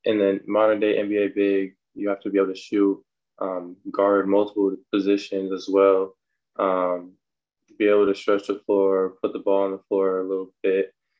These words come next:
and, um, all those skill sets I feel I have been refining and getting, uh, a lot better at during this pre-draft. And a lot of the skills I was already, uh, I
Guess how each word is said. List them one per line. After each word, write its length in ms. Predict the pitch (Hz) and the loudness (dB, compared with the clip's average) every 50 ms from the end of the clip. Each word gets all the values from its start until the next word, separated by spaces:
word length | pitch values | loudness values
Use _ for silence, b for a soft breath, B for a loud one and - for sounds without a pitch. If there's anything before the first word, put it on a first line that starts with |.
| _ _ _ - | _ _ _ -8
and, 480 | 95 92 90 90 90 90 87 87 90 90 _ _ _ _ - - | -6 -6 -4 -6 -6 -8 -10 -12 -16 -18 _ _ _ _ -6 -4
um, 520 | 95 90 90 87 87 87 87 87 90 _ _ _ | -2 -2 -2 -2 -4 -6 -8 -12 -16 _ _ _
all 180 | - 98 98 95 | 0 0 2 2
those 160 | 98 98 98 | 2 2 0
skill 220 | - - 110 101 98 | 0 0 0 0 0
sets 300 | - - 104 98 98 101 | 2 2 2 2 4 2
I 120 | 95 - - | 0 0 0
feel 400 | - 104 98 95 92 92 92 - - _ _ - 101 | 0 2 4 4 2 2 -2 -6 -12 _ _ -10 -8
I 140 | 98 98 | -4 -4
have 180 | 98 95 90 90 | -4 -4 -4 -4
been 340 | 95 95 92 92 92 90 101 _ | -6 -6 -6 -6 -10 -14 -12 _
refining 640 | - 104 98 - - 101 98 98 95 95 95 95 92 | -2 -2 -2 -2 0 0 0 2 2 0 0 0 -2
and 180 | 90 92 92 | -4 -6 -2
getting, 360 | 90 98 95 95 95 92 - _ _ - | 0 0 0 0 -2 -6 -10 _ _ -4
uh, 220 | 98 95 90 90 | -2 0 0 0
a 40 | 90 | 0
lot 260 | 90 92 98 90 90 | 0 0 0 0 0
better 380 | 98 95 92 92 95 92 92 92 | 0 0 2 2 2 2 2 0
at 100 | 92 - _ - | -2 -4 _ -8
during 140 | 104 98 95 | -6 -6 -6
this 120 | 92 - | -8 -10
pre-draft. 540 | _ - 104 95 92 98 95 95 98 98 - | _ -4 -2 0 0 0 0 0 0 -2 -2
And 240 | 104 92 92 92 - _ _ _ _ _ _ _ - | -4 -4 -4 -8 -14 _ _ _ _ _ _ _ -2
a 60 | - | 0
lot 140 | 104 98 95 | 2 2 2
of 80 | 98 95 | 2 0
the 60 | 95 | -2
skills 340 | 95 - - 107 98 95 92 | -4 -4 -2 0 0 0 0
I 60 | 95 | 0
was 180 | 95 92 92 92 | 0 0 0 0
already, 380 | 95 95 95 92 92 92 92 - _ - | 0 -2 -2 -2 -4 -8 -10 -14 _ -12
uh, 280 | 95 92 90 87 87 | -10 -8 -8 -6 -8
I 60 | 90 | -8